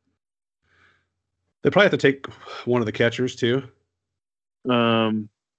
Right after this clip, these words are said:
Speaker 1: Probably Mejia, something like
Speaker 2: yeah.
Speaker 1: that. Maybe
Speaker 2: Mm-hmm.
Speaker 1: even Lucchesi. They need arms down there, so maybe even Lucchesi, something like that. Maybe a five for two or something like that.
Speaker 2: This is, it was a seven-player trade with Seattle. That,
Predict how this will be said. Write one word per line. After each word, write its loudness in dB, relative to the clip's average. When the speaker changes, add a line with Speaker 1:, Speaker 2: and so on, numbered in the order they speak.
Speaker 1:
Probably -4
Mejia, 2
something -8
like -4
Speaker 2:
yeah. 2
Speaker 1:
that. -2
Maybe 4
Speaker 2:
Mm-hmm. 6
Speaker 1:
even 4
Lucchesi. 2
They 2
need 2
arms 0
down -4
there, -4
so -8
maybe -2
even 0
Lucchesi, -2
something -8
like -8
that. -10
Maybe 4
a 4
five 2
for -6
two 0
or -4
something -4
like -6
that. -4
Speaker 2:
This 0
is, 0
it -2
was 6
a 6
seven-player 4
trade 0
with -2
Seattle. 2
That, -4